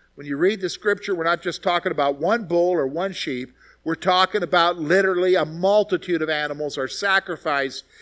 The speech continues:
in honor and in worship of God.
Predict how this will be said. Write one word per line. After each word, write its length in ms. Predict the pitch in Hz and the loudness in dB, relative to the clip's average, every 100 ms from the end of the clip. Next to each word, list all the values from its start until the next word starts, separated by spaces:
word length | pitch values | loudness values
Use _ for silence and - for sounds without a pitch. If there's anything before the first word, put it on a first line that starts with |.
| - _ _ - | -20 _ _ -2
in 720 | 233 254 262 269 269 262 208 - _ _ _ _ _ _ - | 2 4 4 2 0 -6 -14 -16 _ _ _ _ _ _ -4
honor 720 | 214 240 262 262 254 247 233 - _ - | 0 2 6 6 8 6 2 -8 _ -8
and 320 | 180 180 180 - | -2 -2 -4 0
in 380 | 202 196 180 185 | 0 2 -2 4
worship 580 | 240 233 - 233 208 - - | 6 6 2 -2 -2 -6 0
of 360 | 196 180 147 | 2 2 -2
God. 580 | - 180 160 127 95 - | 2 4 4 0 -8 -14